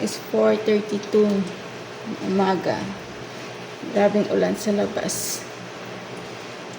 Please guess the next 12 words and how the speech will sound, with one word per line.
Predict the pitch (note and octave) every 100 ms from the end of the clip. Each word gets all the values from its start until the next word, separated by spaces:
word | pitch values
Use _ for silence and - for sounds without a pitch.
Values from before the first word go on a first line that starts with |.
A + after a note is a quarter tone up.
| -
Magluluto | - G#3+ A#3 A#3 A#3 -
ako | - A#3+
ng, | A3+ A3+ A3 A3 A3+ A3 A3 A3 A3 A3 -
ano, | A3+ A3 A#3+ B3+ - - - - - - - - - -
chicken | - C4+ - A#3+ G#3+ A3 G3
breast. | G#3+ C4 C#4+ - - - - - - - - - - - - - -
Hinati | A#3 A3+ A3+ G#3+
ko | G3+
sa, | A3 A#3
sa | -
ganitong | A3 A3 G#3+ G#3+ G#3+
sizes. | G#3+ - - G3+ - - A3+ A#2 B2 C3+ - -